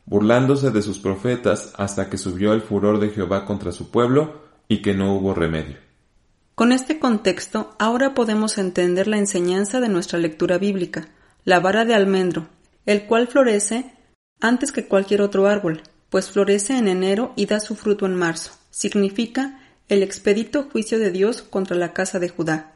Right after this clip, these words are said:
Speaker 2: pues ante la insistencia del Señor para que su pueblo se retractara de su comportamiento, y viendo que en su corazón no había temor, trajo contra ellos su juicio.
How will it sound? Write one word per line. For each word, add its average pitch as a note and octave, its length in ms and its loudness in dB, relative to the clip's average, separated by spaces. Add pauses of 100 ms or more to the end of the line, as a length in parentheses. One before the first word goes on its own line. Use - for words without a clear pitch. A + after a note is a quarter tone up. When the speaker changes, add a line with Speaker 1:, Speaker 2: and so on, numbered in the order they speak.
(460)
Speaker 2:
pues G3+ 240 2
ante G3+ 240 2
la F#3+ 100 2
insistencia G3 560 -2
del A3+ 160 0
Señor F3 380 -2 (260)
para F#3+ 260 0
que G3 80 2
su G3+ 200 -4
pueblo G#3 300 0
se A3+ 140 -6
retractara F#3 680 -2
de F#3 100 -2
su - 160 -12
comportamiento, F3+ 880 -2 (320)
y G3+ 100 -2
viendo A3 380 2
que A3 140 0
en F#3+ 100 0
su F#3+ 160 -6
corazón F3 600 -2
no G3 160 2
había G3+ 240 0
temor, G3+ 400 -2 (300)
trajo B3+ 340 2
contra G3+ 380 0
ellos G3+ 400 -2
su - 180 -4
juicio. - 420 -2